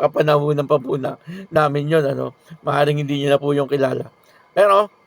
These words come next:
dito po ay, ah, talagang nakita natin na talagang,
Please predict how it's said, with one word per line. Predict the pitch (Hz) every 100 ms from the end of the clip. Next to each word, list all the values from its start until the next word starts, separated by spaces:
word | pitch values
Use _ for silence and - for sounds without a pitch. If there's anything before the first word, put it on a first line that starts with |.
| _ _ _ _
dito | 160 175
po | 202 208
ay, | 175 170 165
ah, | 160 160
talagang | 151 160 151 156
nakita | 147 143 151 156
natin | 151 147 139
na | 143 143
talagang, | 151 143 147 143